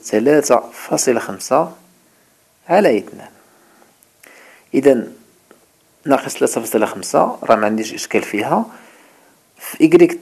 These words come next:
تي عندنا عدد عشري في البسط، إذا خصني نرجع الكتابة على شكل عدد جذري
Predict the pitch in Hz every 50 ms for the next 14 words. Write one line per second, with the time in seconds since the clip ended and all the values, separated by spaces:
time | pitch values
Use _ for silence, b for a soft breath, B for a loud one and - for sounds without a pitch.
0 | - - - 262 247 240 - - - _ _ _ _ _ _ _ _ _ _ _
1 | _ _ _ _ _ _ 135 123 113 117 - 160 170 175 190 196 - - - -
2 | - - - - _ - 127 123 127 135 143 - 156 135 113 - - - 117 123
3 | 135 - - - 143 143 151 226 240 - - - 151 139 120 113 110 - - -
4 | - 110 107 135 127 - - - - 135 151 190 - - - - - 110 117 143
5 | 180 180 180 - - - - - - - - - - 143 127 156 175 165 147 -
6 | - - - 208 208 208 B B B B B B B - 120 127 135 143 185 208
7 | 202 - - - - _ _ - 131 120 170 165 123 113 98 95 -